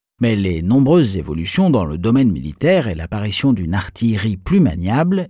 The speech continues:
et plus précise vont changer les stratégies de défense. En mille huit cent quatre-vingts, la batterie est abandonnée au profit du fort de Sifour, situé au-dessus de l'ancien village,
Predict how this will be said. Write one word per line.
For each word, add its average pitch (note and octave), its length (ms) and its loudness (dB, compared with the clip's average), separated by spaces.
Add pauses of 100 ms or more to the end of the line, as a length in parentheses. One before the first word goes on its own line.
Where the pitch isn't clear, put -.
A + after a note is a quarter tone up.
et E2 100 -10
plus - 200 -12
précise F3+ 680 -2 (400)
vont D#3 160 4
changer F#3+ 380 2
les D#3+ 100 2
stratégies B2 480 0
de B2+ 100 0
défense. - 760 -10 (1400)
En F#2+ 120 0
mille F3 180 4
huit F3 120 6
cent G2+ 180 -2
quatre-vingts, A2 640 -2 (220)
la A#2 160 0
batterie D3 320 0
est F3 160 2
abandonnée E3 440 2
au E3 120 2
profit - 400 -2
du D3+ 120 -2
fort F#3 280 2
de G#2+ 120 0
Sifour, G#2+ 760 -4
situé A2+ 400 -2
au-dessus G2+ 480 0
de A#2 100 0
l'ancien B2+ 360 0
village, G2+ 580 -4